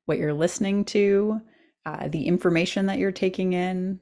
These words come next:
the people that you're surrounding yourself with. You can cons-, control like, there are things you can control, there are things that we can't control. And if we can focus on the controllables, uh,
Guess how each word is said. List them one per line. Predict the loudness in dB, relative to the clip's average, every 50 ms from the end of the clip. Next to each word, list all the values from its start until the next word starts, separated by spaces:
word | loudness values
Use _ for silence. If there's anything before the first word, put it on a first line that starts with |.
| _
the | -6 -6
people | -4 -4 -6 -4 -2 -2 0 0
that | 0 0 0 0
you're | 0 -2
surrounding | -2 -2 -2 -2 0 0 0 0 0 0 0
yourself | 0 -2 -2 -4 -4 -4 -4 -4 -4 -6 -4
with. | -4 -2 0 0 0 -2 -4 -6 -8 _ _ _ _ _ _ _ _ _ _
You | 0 0 0
can | 0 0 -2 0
cons-, | 0 0 -2 -2 -4 -10 -16 _ -4
control | -2 -2 -2 0 2 2 4 4 6 4 4 2 0 -2 -6 -10 _ _ _ _ _ _ _ _ _ _ _ _ _ _ _ _ -14 -10
like, | -8 -8 -8 -4 0
there | 2 2 4
are | 6 4 4
things | 4 4 2 2 2 2
you | 2 0
can | -2 -2 -2 -2
control, | -2 -4 -4 -2 -2 -2 0 -2
there | -2 -2 0
are | 2 2 2
things | 0 0 -2 -4 -4 -4
that | -4 -4
we | -6 -6
can't | -6 -4 -4 -4 -4 -4
control. | -6 -8 -6 -4 -4 -2 -2 -2 -2 -2
And | -4 -6
if | -6 -4
we | -4 -4
can | -2 -2
focus | -2 0 0 0 0 0 -2 -2 -2
on | -2 0 0 0 0 -2 -2 -4 -8 _ _ _ _ _ _ _ _ _ _ _ _ _ _ -4
the | -2 -2 0
controllables, | 0 0 -2 0 0 2 2 4 2 2 2 0 0 0 0 -2 -4 -8 -12 -16 -16 _ _ _ _ _ _ _ _ _ _ _ -20
uh, | -20 -20 -12